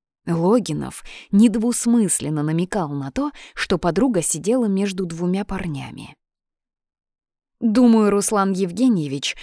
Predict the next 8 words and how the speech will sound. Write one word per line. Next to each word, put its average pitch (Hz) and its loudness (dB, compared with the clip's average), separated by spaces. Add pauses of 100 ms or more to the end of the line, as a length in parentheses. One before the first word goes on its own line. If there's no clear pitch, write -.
(100)
что - 2
даже 208 4
они 208 2
мне 147 -2
могут 156 -2
объяснить 156 -4
уголовное 147 0
право 151 -4